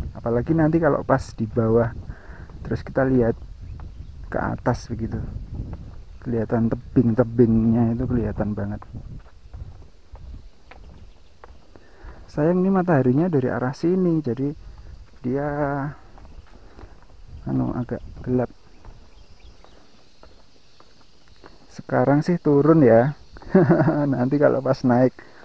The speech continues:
wah, naiknya di sana itu loh,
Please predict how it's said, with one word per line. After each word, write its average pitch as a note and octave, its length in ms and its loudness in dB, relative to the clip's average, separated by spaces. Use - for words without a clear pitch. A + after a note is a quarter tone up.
wah, D3+ 640 6
naiknya B2 320 0
di C3 80 2
sana C3+ 240 0
itu C3 160 -2
loh, A#2+ 160 0